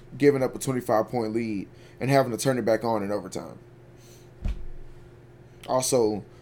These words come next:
what was Carolina doing on that last play in regulation? You had the ball with time left. Why did they jack up a three? Why didn't they try to get to the hole? At the very worst, they get to the foul line. You got free throws to try to win the game. You don't even have to go to overtime.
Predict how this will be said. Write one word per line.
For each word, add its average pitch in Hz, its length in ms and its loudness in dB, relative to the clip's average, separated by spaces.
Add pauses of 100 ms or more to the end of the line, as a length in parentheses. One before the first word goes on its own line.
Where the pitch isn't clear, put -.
(140)
what 143 160 8
was 135 120 -2
Carolina 120 420 2
doing 107 400 -2
on 107 140 -4
that 107 100 2
last 110 300 2
play 113 120 2
in 104 80 -2
regulation? 107 640 0 (1500)
You 147 160 2
had 160 180 8
the 123 60 0
ball 113 480 6 (520)
with 120 140 -4
time 131 300 4
left. 117 300 2
Why 135 180 6
did 131 120 2
they 120 100 4
jack 113 260 2
up 110 120 0
a - 60 -8
three? 120 160 0
Why 117 160 2
didn't 117 160 0
they 117 80 4
try 120 220 2
to 117 60 2
get 110 180 -2
to 117 100 -2
the 107 80 0
hole? 104 420 2 (360)
At 123 140 0
the 117 60 -6
very 143 220 10
worst, 117 420 2
they 127 120 2
get 123 180 0
to 120 80 0
the 120 60 -2
foul 117 280 6
line. 107 400 -2 (340)
You 127 120 0
got 117 180 6
free 135 160 0
throws 113 280 -2
to 107 60 -10
try 120 160 2
to 107 80 2
win 104 160 -4
the 104 60 -8
game. 101 300 -4
You 113 40 -2
don't 107 140 0
even 107 160 -4
have 101 120 0
to - 100 -12
go 98 100 -6
to 95 60 -2
overtime. - 440 -8